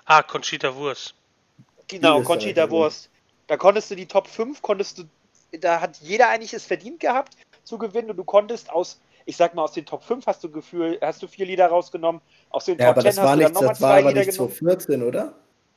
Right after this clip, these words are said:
Speaker 3: Das müsste
Speaker 2: Doch,
Speaker 3: ja
Speaker 2: das war
Speaker 3: zweitausenddreizehn gewesen
Speaker 2: zweitausendvierzehn.
Speaker 3: sein. Conchita Wurst
Speaker 2: Nee,
Speaker 3: müsste,
Speaker 2: zweitausenddreizehn.
Speaker 3: weil zweitausendzwölf war doch in Aserbaidschan und Conchita Wurst hat in Aserbaidschan gewonnen.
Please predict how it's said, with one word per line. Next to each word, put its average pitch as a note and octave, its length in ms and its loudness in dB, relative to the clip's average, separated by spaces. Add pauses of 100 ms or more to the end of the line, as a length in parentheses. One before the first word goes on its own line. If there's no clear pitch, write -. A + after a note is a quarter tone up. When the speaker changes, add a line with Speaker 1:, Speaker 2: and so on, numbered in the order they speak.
(240)
Speaker 3:
Das C3 100 -14
müsste D#3 220 0
Speaker 2:
Doch, A#3 40 4
Speaker 3:
ja - 60 4
Speaker 2:
das - 100 -2
war D3+ 60 -2
Speaker 3:
zweitausenddreizehn D#3+ 420 2
gewesen C3 340 0
Speaker 2:
zweitausendvierzehn. A#2 340 -2
Speaker 3:
sein. - 20 -20 (440)
Conchita C3+ 360 -2
Wurst C#3+ 220 0
Speaker 2:
Nee, - 60 0
Speaker 3:
müsste, G3 160 -6
Speaker 2:
zweitausenddreizehn. D#3 680 0
Speaker 3:
weil - 40 -20 (460)
zweitausendzwölf E3 480 4
war A#3+ 80 2
doch F#3+ 160 2
in D#3 120 -4
Aserbaidschan D3 600 0
und A#2 300 -8
Conchita C3+ 320 -4
Wurst C#3+ 160 -2
hat - 80 -8
in D#3 160 -6
Aserbaidschan C#3+ 540 0
gewonnen. A2 360 -4